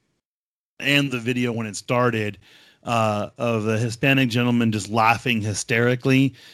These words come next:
He's missing quite a bit of teeth. Um, I believe he was a comedian, and, um, he passed away at the age of sixty-nine,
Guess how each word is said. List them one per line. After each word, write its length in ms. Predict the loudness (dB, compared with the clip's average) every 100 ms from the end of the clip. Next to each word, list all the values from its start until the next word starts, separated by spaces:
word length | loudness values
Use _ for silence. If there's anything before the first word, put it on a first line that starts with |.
| _
He's 200 | -4 0
missing 320 | 2 2 -2
quite 220 | 0 0
a 40 | 2
bit 160 | 2
of 120 | 0 0
teeth. 440 | -2 -2 -4 -10 _ _ _
Um, 200 | -2 2
I 100 | 2
believe 260 | 4 6 6
he 100 | 4
was 180 | 4 2
a 60 |
comedian, 640 | -2 -2 0 2 2 0 -4 _ _ _ _ -8
and, 400 | -4 -4 -4 -6
um, 440 | -4 -4 -6 -8
he 140 | -8 -6
passed 380 | -2 -2 -4 -6
away 120 | -6
at 80 | -4
the 80 |
age 120 | -6 -8
of 60 |
sixty-nine, 720 | -12 -12 -10 -8 -8 -8 -10